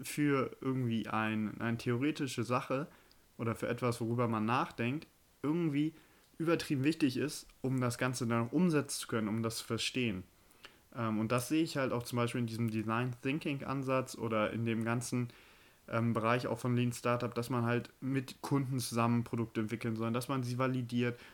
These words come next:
und Feedback einholt. Ich lese das so häufig und ich krieg, also so in dem Bereich,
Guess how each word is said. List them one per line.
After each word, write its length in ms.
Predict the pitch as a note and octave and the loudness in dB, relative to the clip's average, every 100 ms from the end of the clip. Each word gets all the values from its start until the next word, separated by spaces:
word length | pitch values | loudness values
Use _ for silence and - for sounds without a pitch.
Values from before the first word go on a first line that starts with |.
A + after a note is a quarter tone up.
| - | -10
und 140 | - A#2+ | -6 -2
Feedback 400 | D#3 C3 G#2+ G#2+ | -2 0 -2 0
einholt. 400 | A2 A2 F#2+ - _ - | -2 0 -4 -6 _ -12
Ich 180 | - - | -8 -2
lese 380 | B2 D3+ F#3+ C#3 | 4 4 4 2
das 180 | B2 A#2+ | 0 2
so 120 | B2 | 2
häufig 380 | C3+ C3+ A#2 A2 | 2 2 -2 -4
und 120 | G#2 - - - - | -4 -8 -18 -18 -12
ich 140 | B2+ | -12
krieg, 320 | - D#3 D3+ B2 | -2 -2 0 0
also 280 | A2+ G#2+ - - - - | 0 0 -4 -12 -18 -10
so 140 | A2+ | -4
in 100 | G#2 | -2
dem 160 | A2 A#2 | 0 0
Bereich, 400 | A#2 A2+ A#2+ - | 2 2 0 -4